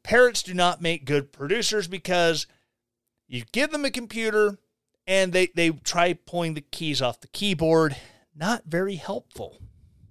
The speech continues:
So, <sighs> oh my gosh.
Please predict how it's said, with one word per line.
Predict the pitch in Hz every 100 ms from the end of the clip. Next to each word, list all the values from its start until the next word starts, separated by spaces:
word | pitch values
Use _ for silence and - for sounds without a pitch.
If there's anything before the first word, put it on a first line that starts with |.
| _ _ _ _ _ _ _
So, | - - 220 202 -
<sighs> | - - - - - - _ _ _ _ _ _ _ _ _ _ _ _ _ _ _ _ _ _ _ _
oh | 220 208 185
my | 131 123
gosh. | 110 92 - -